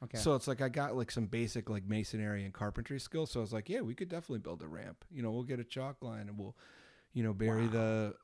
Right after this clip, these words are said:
Speaker 2: cinder blocks and build a foundation. Like, let's do it right so it doesn't, you know, so it
Speaker 1: Last.
Speaker 2: can actually handle the, the weather." 'Cause Syracuse is not, you know, people think that it's like, "Oh, are you near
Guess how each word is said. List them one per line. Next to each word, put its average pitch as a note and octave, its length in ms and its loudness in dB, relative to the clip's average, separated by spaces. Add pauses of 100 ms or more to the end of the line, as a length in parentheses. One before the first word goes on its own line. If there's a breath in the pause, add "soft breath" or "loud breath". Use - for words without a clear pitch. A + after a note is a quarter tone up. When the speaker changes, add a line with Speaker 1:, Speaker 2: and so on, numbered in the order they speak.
(140)
Speaker 2:
cinder C#3 320 2
blocks G#2+ 500 -2
and F#2+ 380 -2
build A2+ 180 2
a A2+ 60 -2
foundation. A#2+ 480 0
Like, G#2+ 120 -6
let's B2 140 -4
do C#3 160 4
it A#2+ 40 2
right C3 300 2
so - 120 -4
it G2 60 -4
doesn't, A2 360 -4
you C#3+ 80 -6
know, A#2 100 -2
so A2 220 -6
it G2+ 120 -6 (640 soft breath)
Speaker 1:
Last. C3+ 320 0
Speaker 2:
can C3 100 6
actually B2+ 320 4
handle A2 680 0
the, G2 300 0 (180)
the A2 100 4
weather." G#2+ 580 4
'Cause G#2 240 -2
Syracuse C3 640 -2
is A2 340 -2 (600 soft breath)
not, B2 440 4 (460)
you A#2 100 2
know, G#2+ 120 2
people A#2 480 2 (140)
think C3+ 360 0
that G#2+ 280 0
it's - 180 -8
like, G#2+ 120 -8
"Oh, E3+ 240 -2
are A2 120 2
you G#2+ 140 2
near B2+ 360 0